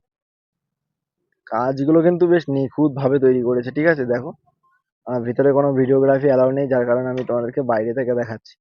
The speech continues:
বেশ দারুণ হয়েছে কিন্তু কাজ। এখানে আরো কাজ চলছে, এখনো কিন্তু কাজের কিছুই তেমন হয়নি বললেই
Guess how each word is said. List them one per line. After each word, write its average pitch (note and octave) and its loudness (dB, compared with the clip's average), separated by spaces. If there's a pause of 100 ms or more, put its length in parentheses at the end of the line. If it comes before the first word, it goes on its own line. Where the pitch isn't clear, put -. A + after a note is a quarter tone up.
(680)
বেশ D#3+ 4
দারুণ C3+ 4
হয়েছে C#3 0
কিন্তু C#3 -4
কাজ। B2+ -4 (400)
এখানে C3+ -4
আরো C3 -2
কাজ C3+ 0
চলছে, C3+ 0
এখনো C3+ -2
কিন্তু D3 -4
কাজের C#3 2
কিছুই E3 -2
তেমন D3 2
হয়নি B2+ -4
বললেই C3 0